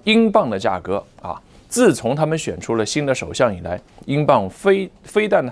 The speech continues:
是没有上涨，反而是不断下跌，而且是无底线的下跌。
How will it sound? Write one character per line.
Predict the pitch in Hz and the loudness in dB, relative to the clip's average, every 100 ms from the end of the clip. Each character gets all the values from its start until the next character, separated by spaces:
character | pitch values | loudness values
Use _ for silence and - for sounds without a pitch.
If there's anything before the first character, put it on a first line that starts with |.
| - | -10
是 | - - | -8 -4
没 | 131 | 0
有 | 165 | 0
上 | 123 151 107 | 2 -2 -2
涨， | - - - | -10 -16 -20
反 | - 135 107 | -6 0 0
而 | 92 117 185 | 2 0 0
是 | 160 | -4
不 | 113 110 | -6 -4
断 | 98 | -4
下 | 90 85 | -8 -18
跌， | 82 - _ | -20 -20 _
而 | - 101 | -6 -4
且 | 98 | -4
是 | 104 | -4
无 | 101 117 254 | -2 0 0
底 | - 110 90 | -2 -6 -10
线 | 95 220 | -2 0
的 | 175 101 | 0 -4
下 | - | -10
跌。 | - | -14